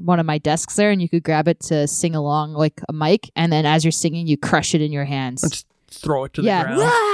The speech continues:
Speaker 1: Wah! You know, it could be
Speaker 2: Yeah. You got some musical instruments. Your room is full of, like, amazing things. You could shatter the bed. Like,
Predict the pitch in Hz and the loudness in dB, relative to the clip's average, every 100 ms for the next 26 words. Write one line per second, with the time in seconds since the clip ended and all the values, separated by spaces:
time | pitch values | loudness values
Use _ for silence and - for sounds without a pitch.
0 | 415 - - - - - - - - - | 0 -2 -2 0 0 0 -2 -2 -2 -2
1 | - - 262 240 226 226 143 120 _ _ | -4 -4 -2 -2 0 -2 -2 -4 _ _
2 | _ 165 156 - 180 165 160 160 156 147 | _ -8 -4 0 2 2 2 0 -2 -2
3 | - 160 160 - 156 143 233 190 - 170 | 0 2 2 2 0 2 2 2 0 0
4 | 180 151 143 135 139 165 147 139 170 147 | 2 2 0 0 2 2 2 2 0 0
5 | 165 170 - 175 175 185 170 147 135 135 | -2 -2 0 2 4 2 2 0 0 0
6 | 160 165 160 - | -2 -2 -4 -4